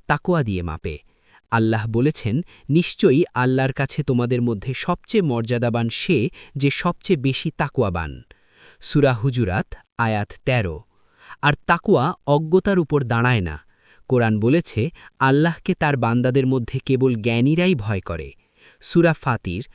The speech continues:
আয়াত আঠাশ। অর্থাৎ জ্ঞান আল্লাহ ভীতির দরজা। সে দরজা নারীর জন্য বন্ধ করার মানে তাকওয়ার পথে বাধা তৈরি করা।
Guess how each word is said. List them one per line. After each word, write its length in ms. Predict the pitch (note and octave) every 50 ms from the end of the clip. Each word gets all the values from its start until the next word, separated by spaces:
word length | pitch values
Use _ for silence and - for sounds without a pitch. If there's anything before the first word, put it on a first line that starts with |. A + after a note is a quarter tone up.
| - - _ _
আয়াত 360 | - A#2 A2 G#2+ G#2 G#2 - - -
আঠাশ। 600 | - B2 B2 - - F2 D#2+ - - - - - - _ _ _ _ _ - - - -
অর্থাৎ 520 | - A2 A2 - - - G2+ G#2+ E3+ - - - - - - B2
জ্ঞান 320 | A#2+ C3+ C#3 D3 E3 F#3 F#3 -
আল্লাহ 420 | - B2+ B2 B2 B2 C3 B2+ A#2 A#2+
ভীতির 480 | G#2+ - - C3+ C3+ - F3 D#3+ C#3+
দরজা। 460 | G#2+ A2+ A2 G#2+ G#2 - G2 D#2+ D2+ - _ _ _ _ _ - - -
সে 240 | - - - A3+ A3+
দরজা 400 | D#3+ D3+ D3 D3 C#3 E3 E3 D#3+
নারীর 360 | D3 C3 B2 B2+ C#3 C#3+ C3
জন্য 260 | A#2+ C#3 C3 C3+ C3
বন্ধ 300 | A#2 A2+ A2 B2 C#3 C3+
করার 400 | - G3+ - F#3 D#3 C3 A2+ G2+
মানে 340 | G2 F#2 F2+ F2+ G2 D3+ A3 - - - - -
তাকওয়ার 420 | - D#3 C#3+ - E3+ E3+ F3 F3
পথে 380 | - - B2+ A#2+ - - - E3+
বাধা 380 | B2 G#2+ A2 A2+ A2 A#2+ C#3+ E3
তৈরি 280 | - A#2 G2 F2+ F#2
করা। 300 | - - F2 D#2+ D#2 D2+